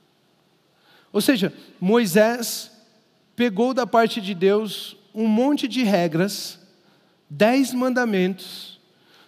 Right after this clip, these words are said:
trouxe diante do povo, colocou a lista lá e disse o seguinte: "Pessoal, nós temos que cumprir essas dez coisas aqui. Se nós cumprirmos essas dez coisas, então nós seremos aperfeiçoados.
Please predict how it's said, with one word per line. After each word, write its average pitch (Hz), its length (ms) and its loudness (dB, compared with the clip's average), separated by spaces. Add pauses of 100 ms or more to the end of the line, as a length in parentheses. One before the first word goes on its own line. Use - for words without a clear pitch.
(120)
trouxe 269 460 0
diante 247 320 0
do 226 120 -4
povo, 202 400 2
colocou 233 600 0
a 262 140 2
lista 214 580 0
lá 202 360 0 (400)
e 202 80 -4
disse 220 240 -2
o - 40 -8
seguinte: 226 400 0
"Pessoal, 233 360 -2
nós 226 160 0
temos 240 220 -2
que 247 100 -6
cumprir 220 440 0
essas 214 280 0
dez 196 280 -2
coisas 175 360 -2
aqui. 175 380 -4 (400)
Se - 160 -6
nós 254 260 2
cumprirmos 269 520 0
essas 247 260 0
dez 240 240 0
coisas, 208 560 0 (280)
então 214 340 2
nós 220 180 0
seremos 196 380 0
aperfeiçoados. - 1000 -4